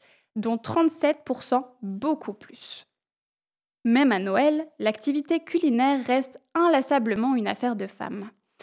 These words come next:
La préparation du plat principal incombe encore très largement à celle-ci, puisque les deux tiers déclarent que ce sont elles qui s'en sont occupées au dernier réveillon.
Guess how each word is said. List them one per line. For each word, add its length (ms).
La 100
préparation 500
du 120
plat 220
principal 600
incombe 360
encore 320
très 320
largement 520
à 80
celle-ci, 680
puisque 240
les 180
deux 240
tiers 300
déclarent 360
que 120
ce 120
sont 220
elles 180
qui 120
s'en 160
sont 240
occupées 380
au 100
dernier 360
réveillon. 440